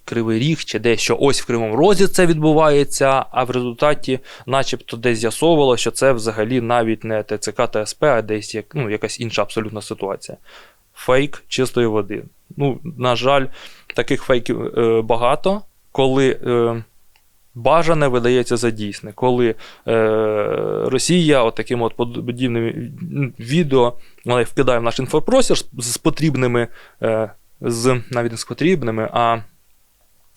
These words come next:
з, м, з вигідними суспільству, е, підписами, наративами. От, суспільство це з радістю підхоплює, і далі воно вже поширюється в нашому інфопросторі.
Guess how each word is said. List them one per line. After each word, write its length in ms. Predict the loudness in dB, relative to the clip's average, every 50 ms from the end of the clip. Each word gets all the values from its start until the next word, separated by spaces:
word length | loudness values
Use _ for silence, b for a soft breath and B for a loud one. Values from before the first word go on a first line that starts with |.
| -16 -14
з, 220 | -10 -8 -8 -6 -8
м, 580 | -8 -8 -8 -8 -8 -8 -8 -8 -8 -10 -6
з 80 | -4 -2
вигідними 600 | 0 2 2 4 4 2 0 0 -2 -2 -4 -4
суспільству, 840 | -6 -6 -8 -8 -6 _ -2 0 0 -2 -4 -8 -10 -12 -12 -12 -12 B B B B B B B B B -2
е, 380 | 0 0 0 0 -2 -2 -6 -8 _ 0
підписами, 580 | 0 0 2 2 2 2 2 2 2 0 0
наративами. 760 | 0 0 0 -2 -2 0 2 4 4 6 6 4 4 2 0 B B B B B -2
От, 200 | -2 0 0 0
суспільство 360 | -2 -2 -2 -2 0 -2 -2
це 140 | -2 -2 0
з 20 |
радістю 340 | 2 0 0 0 -4 -8 -10
підхоплює, 720 | -12 -12 -4 0 2 4 4 4 4 4 4 4 2 0 -2
і 160 | -2 -2 0
далі 260 | 2 2 2 4 4
воно 200 | 2 2 0 -2
вже 140 | -4 -4 -6
поширюється 500 | -8 -8 -8 -4 -2 0 0 0 0 -2
в 20 | -2
нашому 300 | -2 -2 -2 -4 -6 -10
інфопросторі. 800 | -10 -10 -12 -14 -12 _ -8 -8 -8 -8 -10 -12 -14 -14 -14